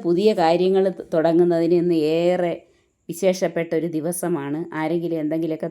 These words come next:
തുടങ്ങണമെന്ന് ആഗ്രഹിക്കുന്നുണ്ടെങ്കിൽ ഇന്ന് തുടങ്ങാവുന്നതാണ്. അമ്പലത്തിൻ്റെ ഫ്രണ്ടാണ്. ഇവിടെ ആണ്ടിൽ ഉത്സവ സമയത്ത് ഇവിടെ പൊങ്കാലയൊക്കെ ഇടുന്ന വലിയ ഒരു അമ്പലമാണ് നമ്മുടെ സുരേഷ് ഗോപി സാറിൻ്റെ,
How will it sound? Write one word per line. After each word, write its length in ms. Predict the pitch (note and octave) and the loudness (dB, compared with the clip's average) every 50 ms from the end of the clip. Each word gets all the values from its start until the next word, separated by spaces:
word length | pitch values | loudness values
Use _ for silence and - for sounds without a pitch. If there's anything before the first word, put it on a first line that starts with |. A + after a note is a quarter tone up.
| - | -6
തുടങ്ങണമെന്ന് 540 | D3+ D3 D3 D3+ D3+ D#3 D#3 D#3 D#3+ D#3+ D3+ | -6 -4 -4 -4 -4 -4 -4 -6 -6 -6 -6
ആഗ്രഹിക്കുന്നുണ്ടെങ്കിൽ 1000 | C#3+ C#3+ C#3+ D3 D3+ D#3 D3+ D3 D3+ D#3 D3+ D3 D3 C#3+ D3 D3 C#3+ C#3+ D3+ E3 F3 - - | -6 -8 -6 -6 -6 -6 -6 -6 -6 -6 -6 -6 -6 -6 -8 -8 -8 -8 -8 -8 -10 -10 -10
ഇന്ന് 300 | - D#3 D3 D3+ D#3+ D3+ D3+ - _ _ _ _ _ _ _ - | -8 -4 -4 -2 -2 -4 -6 -10 _ _ _ _ _ _ _ -6
തുടങ്ങാവുന്നതാണ്. 840 | D#3+ D3+ C#3+ D3 D3+ D#3 D#3 D#3+ D#3+ D#3+ E3 D#3 C#3+ C#3 C#3 D3 E3 E3+ E3+ | -4 -2 -2 0 0 0 0 0 0 0 -2 -4 -4 -4 -4 -4 -4 -4 -6
അമ്പലത്തിൻ്റെ 580 | - D3 D#3 E3 D#3+ D#3+ D#3+ - D#3+ D#3+ E3 D#3+ - | -6 -6 -4 -2 -4 -4 -4 -6 -6 -6 -6 -6 -6
ഫ്രണ്ടാണ്. 560 | D3 C#3 C#3+ D3 D#3 E3 D3+ D3+ D3+ D#3+ F3 F3+ - | -6 -4 -4 -4 -4 -4 -4 -4 -4 -4 -4 -4 -6
ഇവിടെ 280 | D3 C#3+ C#3+ C#3+ D#3+ E3 D#3+ - _ - | -6 -8 -6 -6 -6 -6 -6 -8 _ -10
ആണ്ടിൽ 340 | D3 D3+ D3+ D3+ D#3+ D#3+ D#3 D#3+ D3+ C3+ - - _ - | -6 -4 -4 -4 -2 -2 -4 -4 -4 -6 -10 -16 _ -14
ഉത്സവ 320 | D3+ D3+ D3+ - F3+ E3 E3+ | -12 -10 -8 -4 -2 -2 -2
സമയത്ത് 480 | E3+ E3+ D#3+ D3+ D#3+ D#3+ D#3+ D#3+ - E3 | -2 -4 -2 -2 -2 -2 -4 -4 -6 -6
ഇവിടെ 280 | D3+ C#3+ D3 D#3 D#3+ F3 F#3+ _ _ _ _ _ _ _ _ _ _ - | -6 -6 -8 -8 -10 -10 -12 _ _ _ _ _ _ _ _ _ _ -4
പൊങ്കാലയൊക്കെ 760 | D3 C#3 D3 D3+ E3+ E3 E3 E3 F3 E3 E3 E3 - E3 D#3+ - - _ - | -4 -2 -2 0 2 2 2 4 2 2 0 0 -2 -4 -4 -4 -6 _ -12
ഇടുന്ന 300 | D#3+ D3+ D3+ D3 D3 D#3 D3+ D3+ - - _ _ _ _ _ - | -10 -8 -6 -4 -4 -4 -6 -8 -12 -16 _ _ _ _ _ -12
വലിയ 400 | D3 D3 D3 D#3+ E3+ F3+ F3 E3 D3+ - - | -10 -8 -6 -4 -2 -2 -2 -2 -2 -6 -8
ഒരു 140 | D#3 D3+ D3 | -10 -8 -8
അമ്പലമാണ് 680 | C#3 C3 C#3 C#3+ D3+ D3+ D#3+ D#3 D3+ D3 C#3 C#3 D3 D#3+ E3 D#3+ | -8 -8 -6 -6 -6 -6 -6 -6 -6 -6 -6 -6 -6 -6 -6 -4
നമ്മുടെ 280 | D3 C#3+ C#3+ D3 D3 D#3+ D#3+ - _ _ _ _ _ _ _ _ _ _ _ _ _ _ _ _ _ _ _ _ _ _ _ _ - | -6 -6 -6 -8 -10 -10 -12 -16 _ _ _ _ _ _ _ _ _ _ _ _ _ _ _ _ _ _ _ _ _ _ _ _ -16
സുരേഷ് 460 | - - D#3+ D#3 E3 E3 E3 E3 - D#3+ | -10 -6 -4 -2 -2 -2 -2 -4 -6 -6
ഗോപി 280 | D#3+ E3 D#3 E3 F3 | -4 -4 -2 -2 -2
സാറിൻ്റെ, 580 | E3+ E3+ E3+ D#3 D#3 D3 D3+ D#3 D#3 D3+ D3 | -4 -2 -4 -4 -4 -4 -6 -6 -6 -6 -6